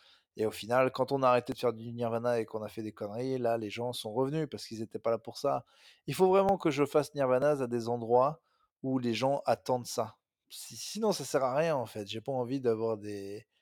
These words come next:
enfin, tu vois, déjà, s'il y a que des fans de Nirvana, il y en aura des énervés. Donc, si c'est pour des gens comme, « Ah oui,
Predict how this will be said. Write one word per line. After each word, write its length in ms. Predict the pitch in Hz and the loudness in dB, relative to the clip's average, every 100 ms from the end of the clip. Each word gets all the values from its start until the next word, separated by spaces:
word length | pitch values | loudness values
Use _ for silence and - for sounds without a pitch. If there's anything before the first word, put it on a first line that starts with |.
| _ _ _ _ _ _ | _ _ _ _ _ _
enfin, 80 | - | -10
tu 100 | - | 4
vois, 260 | 135 151 - | 4 4 0
déjà, 220 | 131 139 | 2 4
s'il 140 | 147 135 | 4 2
y 20 | |
a 20 | |
que 160 | - 165 | 2 4
des 160 | 147 | 4
fans 220 | 131 143 139 | 2 0 0
de 120 | 127 | 0
Nirvana, 360 | 123 123 135 | 2 4 4
il 60 | 127 | 2
y 20 | |
en 60 | 113 | 2
aura 160 | 113 | 2
des 160 | 120 117 | 2 0
énervés. 420 | 117 113 113 156 | -2 -2 0 0
Donc, 240 | 160 127 - | 2 -2 -4
si 240 | - 151 | -6 -6
c'est 160 | 131 131 | -6 -4
pour 160 | 127 | -2
des 80 | 131 | 0
gens 160 | 131 143 | 0 2
comme, « 220 | 143 160 | 4 4
Ah 20 | |
oui, 240 | 175 190 | 4 0